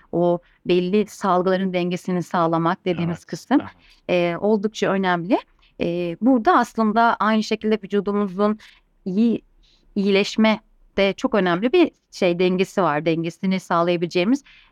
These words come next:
Speaker 1: e, vücudumuzdan yararlanma kısmını, yani örneğin nefes egzersizleri, gevşeme egzersizleri gibi bedenimizi kullanabilmek, bedenle olan ilişkiyi düzenlemek ve aslında beden, bedenden destek almak bu noktada
Speaker 2: Hı.
Speaker 1: çok kıymetli.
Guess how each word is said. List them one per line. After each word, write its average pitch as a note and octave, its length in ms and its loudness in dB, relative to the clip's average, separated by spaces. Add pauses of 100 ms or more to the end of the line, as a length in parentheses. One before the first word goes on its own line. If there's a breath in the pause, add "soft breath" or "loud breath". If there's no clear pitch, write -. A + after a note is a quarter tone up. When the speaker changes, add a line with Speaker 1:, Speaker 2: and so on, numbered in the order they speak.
Speaker 1:
e, F3 320 0
vücudumuzdan G3+ 640 0
yararlanma F#3+ 560 0
kısmını, D3+ 340 -4
yani D#3+ 300 0
örneğin F3 400 -2
nefes F3+ 300 -4
egzersizleri, E3+ 760 -2 (280 soft breath)
gevşeme F3+ 380 0
egzersizleri F3 880 -2 (280 loud breath)
gibi F#3+ 380 0 (400 soft breath)
bedenimizi A3+ 600 2
kullanabilmek, E3+ 800 0
bedenle B3 460 2
olan C4 220 4
ilişkiyi G3 480 -4
düzenlemek F#3+ 560 -2
ve A3+ 60 0
aslında G3+ 460 -4
beden, F#3+ 460 0
bedenden G#3 460 0
destek F#3+ 340 -2
almak D#3 340 -2
bu G3 80 -4
noktada G#3 280 -2
Speaker 2:
Hı. E4+ 60 -2
Speaker 1:
çok - 220 -4
kıymetli. E3+ 460 -2